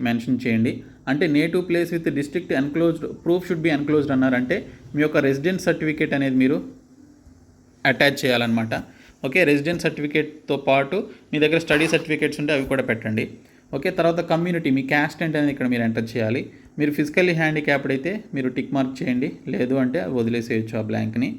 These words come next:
ఓకే, ఫిజికల్లీ హ్యాండిక్యాప్డ్ అని మీరు టిక్ మార్క్ చేస్తే దానికి సంబంధించి మీరు ఇక్కడ, ఆ, ఆ సర్టిఫికేట్ కూడా, సదరన్ సర్టిఫికేట్ కూడా పెట్టాలి. ఇంకా ఎడ్యుకేషనల్ క్వాలిఫికేషన్ విషయానికి వస్తే మీరు రికార్డ్ అసిస్టెంట్ అనేటువంటి పోస్టులకు అప్లై చేస్తే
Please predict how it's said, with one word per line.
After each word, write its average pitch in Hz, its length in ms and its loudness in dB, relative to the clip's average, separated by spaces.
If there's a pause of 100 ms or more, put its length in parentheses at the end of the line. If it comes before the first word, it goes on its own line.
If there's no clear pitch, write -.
(540)
ఓకే, 135 120 -2 (100)
ఫిజికల్లీ 156 400 2
హ్యాండిక్యాప్డ్ 139 480 0
అని 135 120 2
మీరు 127 160 2
టిక్ 120 180 -4
మార్క్ 131 260 0
చేస్తే 123 280 -4 (160)
దానికి 127 400 0
సంబంధించి 131 480 0 (120)
మీరు 131 140 0
ఇక్కడ, 123 160 -2 (920)
ఆ, 110 40 2 (600)
ఆ 127 120 -4
సర్టిఫికేట్ 135 460 0
కూడా, 113 180 4
సదరన్ 127 300 2
సర్టిఫికేట్ 117 420 0
కూడా 151 180 0
పెట్టాలి. 110 340 -2 (440)
ఇంకా 170 180 0
ఎడ్యుకేషనల్ 208 460 0
క్వాలిఫికేషన్ 156 580 0
విషయానికి 120 340 -4
వస్తే - 220 -10 (340)
మీరు 160 160 2 (180)
రికార్డ్ 180 360 2
అసిస్టెంట్ 165 400 -4
అనేటువంటి 143 400 -2
పోస్టులకు 127 320 -2
అప్లై 123 240 0
చేస్తే 117 240 -4